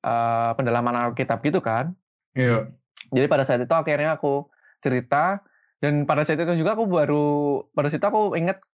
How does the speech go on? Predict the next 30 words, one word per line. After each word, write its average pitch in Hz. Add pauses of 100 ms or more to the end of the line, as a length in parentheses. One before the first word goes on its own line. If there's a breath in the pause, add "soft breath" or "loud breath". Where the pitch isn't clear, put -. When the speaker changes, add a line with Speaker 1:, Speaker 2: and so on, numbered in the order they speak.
(160)
Speaker 1:
Stephen 165
juga 131
pernah 127
bilang, 135
"Iya, 123
aku -
juga 123
pernah, 123 (320)
pernah 143
punya 127
pemikiran 117
itu." 117
Aku 110
masih 131
ingat 131
Stephen 123
bilang 110
kayak 117 (100)
gitu. 113 (680 loud breath)
Speaker 2:
Hmm. 127
Speaker 1:
Hmm, 226 (580)
kalau 196
aku 233
boleh 165
cerita 185
dikit, 170
efeknya 208
itu 247
lebih 165
kayak 151